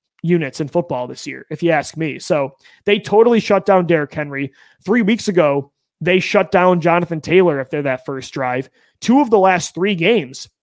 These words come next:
they have stopped one of the best top-tier running backs in football. If you can do that again against Saquon Barkley and make Daniel Jones beat you with his arm, it doesn't happen a lot. Daniel Jones this year, he's thrown for under two hundred yards in seven of twelve games. So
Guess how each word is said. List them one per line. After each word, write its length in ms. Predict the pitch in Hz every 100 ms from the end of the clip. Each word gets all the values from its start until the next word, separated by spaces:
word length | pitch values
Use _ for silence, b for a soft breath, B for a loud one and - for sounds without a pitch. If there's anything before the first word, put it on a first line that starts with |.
| _ _ -
they 140 | 180
have 180 | 196 190
stopped 560 | - - 175 175 - -
one 180 | - 180
of 160 | 180 143
the 160 | 170
best 460 | 156 - 147 190 - _
top-tier 440 | - 160 160 - 180
running 280 | 156 190 156
backs 300 | 131 - 160
in 100 | 139
football. 420 | 208 - 120 - b b
If 80 | -
you 80 | 190
can 140 | 247
do 160 | 180 208
that 160 | 226
again 320 | 202 160 165 196
against 280 | 175 165
Saquon 380 | 170 175 190 185
Barkley 460 | 143 147 170 220 233
and 240 | 170 156
make 340 | 151 196 - - -
Daniel 320 | 180 190 190
Jones 400 | 151 165 180 151
beat 240 | 156 170
you 140 | 196 196
with 120 | 185
his 140 | 175
arm, 380 | 160 147 208 302 - _ _ _ _ _ _ -
it 100 | 196
doesn't 220 | 269 262
happen 320 | 202 311 233
a 60 | 139
lot. 260 | 123 147
Daniel 280 | 185 247 302
Jones 280 | 170 180 220
this 160 | 254 254
year, 260 | 277 311 b b b
he's 260 | 226 269 -
thrown 280 | 202 240 262
for 220 | 202 180
under 260 | 196 240
two 220 | 233 - 220
hundred 260 | 220 208 156
yards 380 | 147 208 226
in 120 | 175 165
seven 600 | - - 185 190 247 247
of 180 | 185
twelve 380 | - - 190 165
games. 340 | 160 160 139 -
So 320 | 190 165